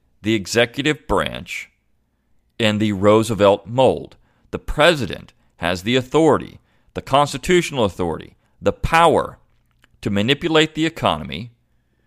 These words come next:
to manipulate society in any way he sees fit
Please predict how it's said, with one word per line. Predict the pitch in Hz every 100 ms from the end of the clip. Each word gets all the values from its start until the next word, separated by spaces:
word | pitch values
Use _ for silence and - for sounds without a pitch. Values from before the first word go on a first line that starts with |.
| _ -
to |
manipulate | 95 101 123 156 143 143
society | - 151 - 90 78 73 - 73 - _ _ _ _ _ _
in | 104 110
any | 127 123 175
way | 143 127 123
he | 120 117 113
sees | - 95 90 -
fit | 180 160 -